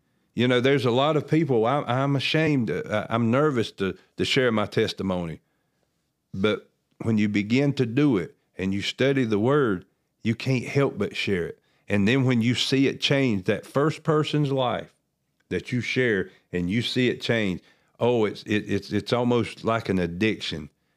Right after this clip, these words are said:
Oh, who can I share it with next? Because what? When you see that it changed their life, now you want to tell it to somebody else. And then your ministry, your testimony, your evangelizing begins to grow.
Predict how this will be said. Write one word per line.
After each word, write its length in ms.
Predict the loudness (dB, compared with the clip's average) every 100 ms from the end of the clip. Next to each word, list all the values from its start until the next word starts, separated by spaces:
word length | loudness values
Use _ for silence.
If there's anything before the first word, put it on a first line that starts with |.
| _
Oh, 200 | -4 -2
who 120 | 0 -2
can 180 | 0
I 80 | -2
share 300 | 0 0 0
it 80 | 0
with 220 | 0 0
next? 340 | 0 0 -2 -8 _ _ _
Because 460 | -6 0 0 0 0
what? 380 | 0 0 -2 -10 _ _ _
When 180 | -2 0
you 180 | 0 -2
see 360 | -2 0 2
that 280 | 2 0 -2 -8
it 180 | -10 -6
changed 460 | -2 0 0 0
their 200 | 0 2
life, 260 | 2 0 -2
now 80 | -2
you 240 | 0 2
want 200 | 0 -2
to 100 | -8 -16 _
tell 180 | -2 -2
it 100 | -2
to 80 | -4
somebody 580 | -2 -2 -2 -4 -4
else. 240 | -4 -8 -16 _ _ _
And 240 | -2 0 2
then 180 | 2 2
your 140 | 2
ministry, 640 | 2 2 2 0 -2 0
your 160 | 2 0
testimony, 800 | 0 -2 0 -4 -2 -2 -2 -6 -12 _ _
your 160 | 0
evangelizing 920 | 0 2 0 2 0 -2 0 0 -2 -4
begins 440 | -4 -2 -2 -2
to 140 | -6 -8
grow. 440 | -2 0 0 -4